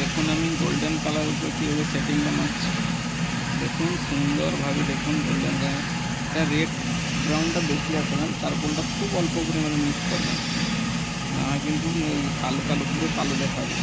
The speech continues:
যদি গোল্ডেন উপরে মারেন তাহলে কালো দেখাবে, কিন্তু রেড ব্রাউনটা বেশি রাখলে চারকোলটা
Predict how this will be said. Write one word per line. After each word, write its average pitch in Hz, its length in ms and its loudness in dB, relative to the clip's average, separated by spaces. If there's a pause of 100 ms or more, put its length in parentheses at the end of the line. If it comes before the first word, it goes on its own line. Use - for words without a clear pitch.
(1120)
যদি - 240 0 (140)
গোল্ডেন - 360 2
উপরে - 280 0
মারেন - 360 0
তাহলে 139 300 0
কালো 135 240 0
দেখাবে, - 300 -2
কিন্তু - 200 0 (140)
রেড - 180 0 (100)
ব্রাউনটা 147 360 0 (100)
বেশি - 220 2 (100)
রাখলে 170 280 0 (500)
চারকোলটা - 360 -2